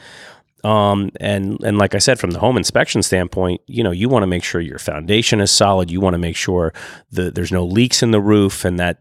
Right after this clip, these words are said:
and that there's, it's got a good lifespan left. Um, same goes for all the different appliances,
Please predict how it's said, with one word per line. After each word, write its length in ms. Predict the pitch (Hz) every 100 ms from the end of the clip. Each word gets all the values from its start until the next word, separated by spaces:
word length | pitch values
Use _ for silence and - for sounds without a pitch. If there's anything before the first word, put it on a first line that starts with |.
| 85
and 180 | 87 85
that 220 | 85 -
there's, 480 | 87 82 - - - _ -
it's 340 | - - 95
got 180 | - 90
a 60 | 87
good 160 | 95
lifespan 560 | 90 107 127 - 120 110
left. 380 | 110 110 - - - - _
Um, 360 | - 90 76 80
same 260 | - 110 104
goes 240 | 101 101
for 140 | -
all 120 | 95 92
the 80 | 92
different 300 | 95 - 82
appliances, 920 | - 98 110 110 - 107 101 82